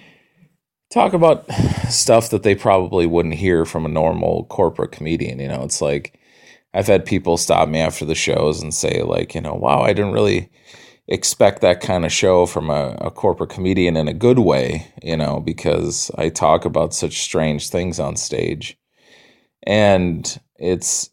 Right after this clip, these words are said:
it, it's just nice doing them because they're hard. They're, they're a hard thing to do, and not every comedian can do them,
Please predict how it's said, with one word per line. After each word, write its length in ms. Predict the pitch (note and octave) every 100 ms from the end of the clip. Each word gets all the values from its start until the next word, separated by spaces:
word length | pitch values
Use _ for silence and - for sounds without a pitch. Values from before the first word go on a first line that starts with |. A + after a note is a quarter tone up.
| -
it, 320 | E2 D2+ - _ -
it's 180 | A2 -
just 180 | D3
nice 360 | A#2+ A2+ B2+ A2+
doing 260 | A#2 G#2+ G#2
them 100 | G2
because 640 | - A2+ F#2 F2+ E2+ - _ _ _ _ _ _ _ _ - - _
they're 280 | D#2+ F#2 G2
hard. 560 | G#2+ A2+ F2 G1+ - - _ _ _ _
They're, 500 | E2 E2+ E2+ D#2+ - _ _ - - _ _
they're 220 | F2+ F#2
a 60 | F2
hard 320 | F2 F2+ F2+
thing 280 | - E2+ E2+
to 120 | E2+
do, 440 | E2+ E2+ D#2+ - - -
and 200 | E2+ F2
not 240 | F2 F2
every 300 | E2+ E2+ E2+
comedian 520 | - D#2+ D#2+ D#2+ D#2+
can 200 | D#2 D#2
do 240 | D#2 E2 E2
them, 360 | - - -